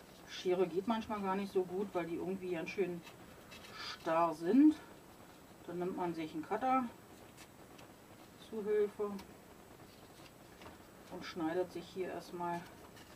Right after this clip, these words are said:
vier so eine Teile ein. Dann kann man, glaube ich, wieder die Schere nehmen, schneidet sich hier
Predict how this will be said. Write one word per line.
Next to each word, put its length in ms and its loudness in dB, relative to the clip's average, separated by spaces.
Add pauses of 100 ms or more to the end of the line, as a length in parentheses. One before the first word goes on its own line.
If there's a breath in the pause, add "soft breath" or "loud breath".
(2500)
vier 180 10
so 100 2
eine 180 2
Teile 360 2
ein. 380 10 (540 loud breath)
Dann 140 4
kann 120 4
man, 140 6
glaube 160 8
ich, 80 0
wieder 180 2
die 140 -4
Schere 360 4
nehmen, 320 4
schneidet 440 0
sich 120 -8
hier 380 6